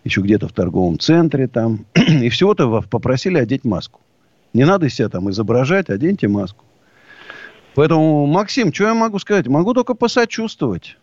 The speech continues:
Я же тоже крупный арендодатель. <clears throat> Времена нелегкие ждут нас.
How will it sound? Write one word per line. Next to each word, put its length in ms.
Я 160
же 120
тоже 260
крупный 480
арендодатель. 760
<clears throat> 360
Времена 960
нелегкие 600
ждут 280
нас. 320